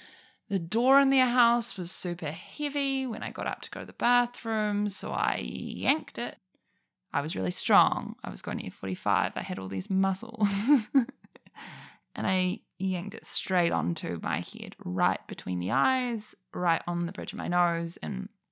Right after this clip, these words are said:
I was super worried, actually, that I was going to get a nosebleed 'cause, because, um, I've had nosebleeds in the past that haven't stopped for a few hours, and I've had to go to the doctor and things like that to get them cauterized. So I,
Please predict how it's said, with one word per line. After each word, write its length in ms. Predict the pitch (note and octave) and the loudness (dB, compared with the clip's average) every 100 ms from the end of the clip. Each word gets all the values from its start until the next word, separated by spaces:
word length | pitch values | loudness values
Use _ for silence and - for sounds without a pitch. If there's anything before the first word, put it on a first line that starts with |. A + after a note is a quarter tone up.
| _ _ _ _ _ - | _ _ _ _ _ -8
I 100 | F3 | -4
was 140 | F3 | -2
super 280 | - - - | -2 -4 -8
worried, 400 | - E3+ E3+ E3+ | 0 0 0 -4
actually, 520 | - - G3 D#3+ F#3 - - - - _ _ - | -6 -8 -6 -6 -8 -12 -20 -20 -20 _ _ -6
that 360 | F3 D3 - - _ _ _ _ - | -2 0 -2 -10 _ _ _ _ -4
I 80 | F3+ | -2
was 120 | F3 | -2
going 200 | D3+ D#3+ | -2 -2
to 60 | |
get 120 | D3+ D#3 | -2 -2
a 40 | |
nosebleed 680 | E3 E3+ G#3+ G3 C#2 - - | 0 2 0 0 -4 -6 -6
'cause, 180 | F3+ - - | -8 -8 -8
because, 380 | D#3+ E3 D#3 - | -6 -6 -6 -4
um, 360 | C#2+ B1 - - _ _ _ _ | -4 -4 -6 -14 _ _ _ _
I've 140 | F3+ E3+ | -4 -2
had 160 | F3 | -4
nosebleeds 500 | E3 D#3+ D#3 F3 - | -2 -4 -6 -6 -6
in 100 | E3+ | -4
the 40 | E3+ | -4
past 380 | E3+ E2+ - | -2 -2 -4
that 260 | - C2 - _ - _ | -4 -4 -6 _ -20 _
haven't 520 | - - F3 E3 E3 - _ _ _ _ - | -10 -6 -4 -4 -6 -12 _ _ _ _ -6
stopped 640 | - - E3+ - _ - - | -4 -2 -2 -4 _ -18 -14
for 180 | - | -4
a 60 | G#3+ | -4
few 240 | - G#3+ | -2 0
hours, 380 | G3+ G3 G#3 A3+ | 2 2 2 -2
and 80 | G3 | -4
I've 80 | E3+ | -6
had 120 | F#3 | -8
to 60 | - | -8
go 120 | F3 | -6
to 40 | |
the 80 | F3 | -4
doctor 340 | F3+ - - | -6 -8 -4
and 100 | G3 | -2
things 220 | F#3+ G3 G3 | 0 -2 -2
like 200 | G#3+ - | -8 -4
that 260 | G3 - | -6 -6
to 60 | - | -16
get 160 | _ | _
them 100 | G#3+ | -12
cauterized. 640 | F#3+ - F#3+ F#3+ G3 G3+ - - - - - - _ | -12 -8 -4 -2 -2 -4 -10 -14 -20 -20 -20 -20 _
So 180 | - A3 | 2 8
I, 500 | G3+ E3+ G#3 C4+ C4+ | 10 10 8 6 -4